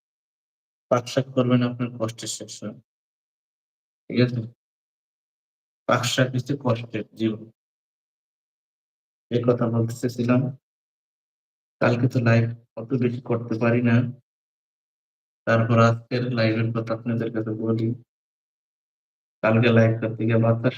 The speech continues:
সমস্যা হয়েছে। বাচ্চার আম্মু বাচ্চাকে নিয়ে ঢাকাতে চলে গেছে আমার বাসায়। আর আমি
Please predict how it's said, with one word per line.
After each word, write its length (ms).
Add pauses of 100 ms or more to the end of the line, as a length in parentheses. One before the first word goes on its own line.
সমস্যা 400
হয়েছে। 240 (1600)
বাচ্চার 400
আম্মু 300
বাচ্চাকে 400 (120)
নিয়ে 220 (1600)
ঢাকাতে 360 (100)
চলে 280
গেছে 260 (760)
আমার 240
বাসায়। 360 (1300)
আর 100 (120)
আমি 180